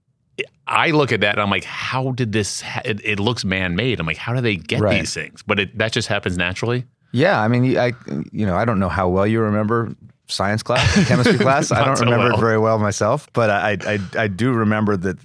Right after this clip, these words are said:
Speaker 2: that crystals do <laughs> form in
Speaker 1: <laughs>
Speaker 2: nature. You know?
Speaker 1: Well, it's incredible
Speaker 2: <laughs>
Speaker 1: because you look at these, like, pyramids,
Speaker 2: Yeah.
Speaker 1: you're like,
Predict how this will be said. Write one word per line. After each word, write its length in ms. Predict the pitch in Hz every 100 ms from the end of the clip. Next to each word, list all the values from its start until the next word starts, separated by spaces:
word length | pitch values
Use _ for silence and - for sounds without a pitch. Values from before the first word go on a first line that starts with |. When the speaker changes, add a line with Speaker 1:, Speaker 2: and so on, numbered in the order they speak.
| 82
Speaker 2:
that 260 | 92 92 -
crystals 460 | - 120 - 98 80
do 220 | - 104
<laughs> 0 |
form 480 | - 110 - 156 113
in 60 | 113
Speaker 1:
<laughs> 180 | 143 123
Speaker 2:
nature. 500 | 180 170 - 127 143 147 123
You 120 | 117
know? 60 | 123
Speaker 1:
Well, 140 | 151 165
it's 140 | 156
incredible 520 | 156 135 170 - 127 -
Speaker 2:
<laughs> 40 |
Speaker 1:
because 240 | 151 170 175
you 100 | 175
look 180 | 247
at 60 | 240
these, 160 | 202 190
like, 220 | 180 139
pyramids, 480 | 175 226 147 165 147
Speaker 2:
Yeah. 60 |
Speaker 1:
you're 60 |
like, 100 | 147